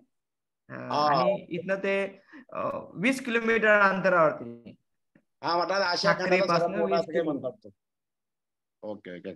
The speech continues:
Speaker 1: हा,
Speaker 2: कारण की मी
Speaker 1: आता
Speaker 2: ऑनलाइन
Speaker 1: कमी झालं
Speaker 2: बघितलं
Speaker 1: ते.
Speaker 2: त्याला.
Speaker 1: पण, हा, हा, exactly.
Speaker 2: हा.
Speaker 1: अ,
Speaker 2: खूप छान, म्हणजे तुमचं तर म्हणजे हाय English होतं, म्हणजे sorry, हाय इंजिनिअरिंग होतं ते.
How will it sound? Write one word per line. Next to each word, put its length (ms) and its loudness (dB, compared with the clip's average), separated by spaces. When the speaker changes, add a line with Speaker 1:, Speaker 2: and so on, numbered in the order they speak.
Speaker 1:
हा, 180 4
Speaker 2:
कारण 160 8
की 60 8
मी 80 8
Speaker 1:
आता 100 10
Speaker 2:
ऑनलाइन 280 10
Speaker 1:
कमी 80 10
झालं 180 10
Speaker 2:
बघितलं 100 6
Speaker 1:
ते. 40 6
Speaker 2:
त्याला. 420 2
Speaker 1:
पण, 220 -8
हा, 220 4
हा, 280 -2
exactly. 580 -2
Speaker 2:
हा. 80 -20
Speaker 1:
अ, 520 -12
Speaker 2:
खूप 200 6
छान, 120 10
म्हणजे 180 6
तुमचं 260 6
तर 60 6
म्हणजे 200 10
हाय 180 8
English 280 8
होतं, 100 6
म्हणजे 200 6
sorry, 180 6
हाय 300 4
इंजिनिअरिंग 680 4
होतं 140 6
ते. 280 0